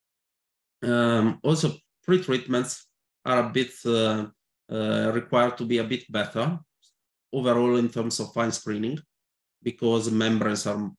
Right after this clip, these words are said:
are more sensitive than clarifier, obviously. So you need to spend a bit more also for, for the pre-treatments, but it's worth,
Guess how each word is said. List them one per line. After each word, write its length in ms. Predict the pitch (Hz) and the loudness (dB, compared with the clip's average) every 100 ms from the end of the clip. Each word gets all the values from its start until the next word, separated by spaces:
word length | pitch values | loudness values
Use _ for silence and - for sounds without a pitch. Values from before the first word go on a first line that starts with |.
| _ _ _ - | _ _ _ -6
are 80 | |
more 200 | 104 202 | -2 -2
sensitive 520 | - 98 92 92 110 101 | -2 -4 -4 -4 -6 -6
than 160 | 101 | -8
clarifier, 540 | - 104 101 104 101 110 | -6 -6 -4 -2 0 0
obviously. 520 | 95 113 131 156 170 _ _ _ _ - | -2 -6 -2 -4 -4 _ _ _ _ -4
So 520 | 131 120 120 117 - | 2 4 4 2 -2
you 160 | - 139 | 0 2
need 160 | 120 117 | 2 0
to 60 | |
spend 300 | - - 107 | -4 -2 0
a 40 | 104 | 0
bit 180 | 107 104 | -2 -2
more 260 | 107 107 | 0 0
also 220 | 107 101 | -2 -4
for, 380 | 101 101 101 104 | -6 -6 -4 -6
for 180 | - 107 | -4 -4
the 100 | 101 | -4
pre-treatments, 760 | 98 120 90 90 123 127 - | -4 -4 -2 0 0 -2 -4
but 280 | - 104 110 | -8 -2 0
it's 140 | 101 - | 0 0
worth, 340 | 107 113 - | 2 0 -4